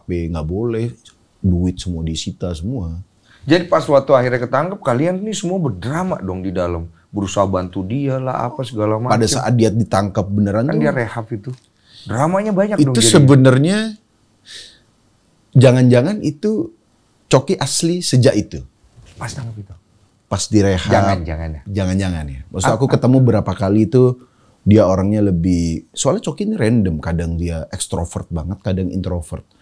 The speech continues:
Speaker 1: Jadi kalau acara, dia bisa pakai headset, main H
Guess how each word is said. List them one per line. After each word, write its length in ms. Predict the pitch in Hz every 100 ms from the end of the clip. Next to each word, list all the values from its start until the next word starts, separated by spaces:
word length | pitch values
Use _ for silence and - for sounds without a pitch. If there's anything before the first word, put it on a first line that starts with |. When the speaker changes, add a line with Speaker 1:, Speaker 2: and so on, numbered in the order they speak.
| _ _
Speaker 1:
Jadi 160 | - 127
kalau 200 | 135 107
acara, 520 | 101 87 85 110 156 _ _ _ _
dia 140 | - 135
bisa 320 | 135 117 110
pakai 200 | 107 95
headset, 540 | 98 104 - - 104 - - - - -
main 220 | 101
H 100 | 98